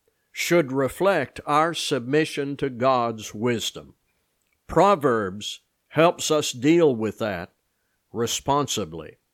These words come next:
So, we're ready now. Let's pull up some of these statements from Proverbs about various emotions. Start with anger. There is no general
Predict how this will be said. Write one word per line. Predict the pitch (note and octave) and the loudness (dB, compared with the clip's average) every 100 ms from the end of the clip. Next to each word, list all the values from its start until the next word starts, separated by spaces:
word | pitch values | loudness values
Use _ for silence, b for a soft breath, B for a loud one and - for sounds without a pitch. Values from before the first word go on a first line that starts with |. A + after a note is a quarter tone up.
| _ _ _ _ _ _ _ | _ _ _ _ _ _ _
So, | - - G3+ C#3+ - _ - | -8 2 6 6 2 _ 2
we're | E3 G3+ | 6 8
ready | F#3 D3+ A#2+ | 8 4 2
now. | A#2+ C3 - | 0 -2 0
Let's | F#3 G3+ | -2 -2
pull | - A#3 A#3+ | -2 0 2
up | F#3 | 0
some | - A3 G3+ | 0 -2 -2
of | E3+ | -2
these | D#3+ D#3 | -2 -2
statements | - E3 E3 C#3+ B2+ | 0 0 0 -6 -8
from | - C3+ A#2 | -4 -4 -4
Proverbs | - D3+ C#3+ A#2 A2 A2 B2+ | -2 -2 -2 -2 -4 -4 -6
about | A2+ B2 B2 - | -4 -4 -4 -10
various | G#2 C3 F3+ F#3 F3+ E3 - - _ - | -4 0 0 0 -4 -6 -8 -12 _ -6
emotions. | C3+ C3 B2 - D#2 - - - _ _ _ _ _ _ _ _ _ - - _ _ _ - | 0 0 -2 -6 -12 -16 -20 -20 _ _ _ _ _ _ _ _ _ -20 -20 _ _ _ -12
Start | - C#3+ D3 C3+ | -2 2 2 4
with | D3 D3 | 2 2
anger. | F3 F#3+ F#3+ E3 C3 E2+ - _ _ _ _ _ _ _ _ _ _ _ _ _ _ _ _ _ _ _ _ - | -2 0 2 2 2 0 -6 _ _ _ _ _ _ _ _ _ _ _ _ _ _ _ _ _ _ _ _ 4
There | D3 D#3 C#3+ | 8 8 6
is | F3 B3 D#3+ A#2+ B2+ - | 4 6 6 4 -2 -4
no | C3+ D3+ C#3 | 4 6 4
general | G#2 G2 F3+ G3 C3 A#2 A#2+ C#3 | 2 2 2 2 0 0 0 -4